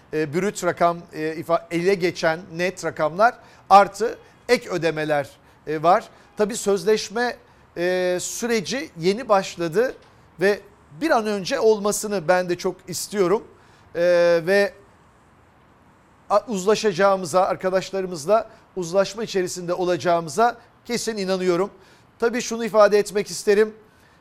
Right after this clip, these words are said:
E, yerel yönetim olmamız nedeniyle bağımlı bir kurumuz. Yani ülkenin içerisinde bulunduğu ekonomik krizden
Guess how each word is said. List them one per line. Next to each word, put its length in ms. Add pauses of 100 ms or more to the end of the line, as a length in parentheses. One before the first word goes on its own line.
(100)
E, 80
yerel 540
yönetim 380
olmamız 480
nedeniyle 680 (240)
bağımlı 640
bir 300
kurumuz. 540
Yani 420 (280)
ülkenin 440
içerisinde 680
bulunduğu 560
ekonomik 560
krizden 520